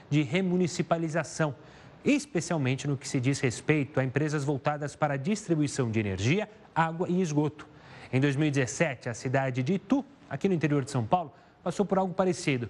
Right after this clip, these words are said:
Após dez anos sendo administrado pela iniciativa privada,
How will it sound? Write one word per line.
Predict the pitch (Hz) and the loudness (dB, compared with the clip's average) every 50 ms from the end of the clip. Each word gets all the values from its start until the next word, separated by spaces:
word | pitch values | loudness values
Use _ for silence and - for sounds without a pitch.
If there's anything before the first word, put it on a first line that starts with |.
| - - - - - - - - - | -10 -14 -20 -20 -20 -20 -14 -6 -4
Após | 131 - - 175 170 156 135 | -2 2 2 2 2 0 -2
dez | 147 208 233 277 254 202 196 | 0 0 2 2 2 2 0
anos | 196 180 160 139 131 131 - - | 0 0 0 -2 -2 -6 -6 -4
sendo | - 131 127 123 | -2 -2 0 2
administrado | 127 123 131 127 127 123 - - - 131 120 110 113 | 0 0 0 0 0 -2 -2 -2 0 0 0 0 -2
pela | 110 - 139 131 | -2 0 0 0
iniciativa | 127 123 - 127 - 104 104 104 | 0 0 -2 -2 -2 -2 -2 0
privada, | - 160 208 208 202 160 139 139 147 - | 2 2 2 2 2 0 -2 -4 -8 -12